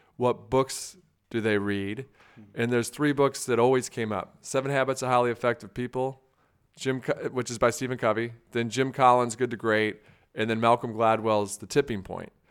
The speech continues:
And those are amazing books, and I've been fortunate to meet most of those, those guys backstage in the green room. But I started to think, wait, those books were all written before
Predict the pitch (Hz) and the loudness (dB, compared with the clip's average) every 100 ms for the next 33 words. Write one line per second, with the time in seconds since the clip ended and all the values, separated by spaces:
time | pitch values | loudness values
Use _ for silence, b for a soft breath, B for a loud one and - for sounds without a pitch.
0 | b b b b 113 123 156 156 135 139 | b b b b 0 6 6 6 4 4
1 | 151 151 131 139 139 139 131 113 113 147 | 2 0 2 4 4 2 -2 0 0 0
2 | 139 131 107 120 120 - _ - 120 120 | -2 -4 -6 -4 -4 -6 _ -10 -4 -4
3 | - 117 113 104 - - - 110 101 117 | -4 -2 0 -2 -8 -10 -6 -6 0 2
4 | 110 - 113 110 117 113 107 101 113 131 | 2 2 0 0 -4 -6 -6 -6 -4 -2
5 | 123 104 98 95 B B B B - 117 | 0 0 -2 -4 B B B B -4 -2
6 | 113 160 156 139 - 147 120 113 151 143 | 0 2 2 2 0 -2 -2 -2 0 0
7 | - 120 131 156 147 - 139 120 117 123 | -2 -2 -2 -2 -2 2 4 4 2 0
8 | 117 117 110 120 117 110 104 101 | -2 -8 -6 0 2 4 2 0